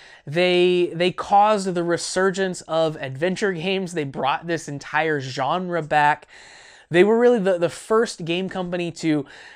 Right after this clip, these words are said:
successfully do episodic gaming. But at the same time,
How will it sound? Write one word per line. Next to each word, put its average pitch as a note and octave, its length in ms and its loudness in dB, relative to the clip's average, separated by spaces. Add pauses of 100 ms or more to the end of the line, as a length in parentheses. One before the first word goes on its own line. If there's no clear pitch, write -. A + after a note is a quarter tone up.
(100)
successfully - 1000 -2
do F3+ 380 -2
episodic D#3 800 -2
gaming. C#3 500 -6 (920)
But G3+ 200 2
at F#3+ 80 2
the G3+ 100 0
same D4 260 -2
time, G3+ 340 0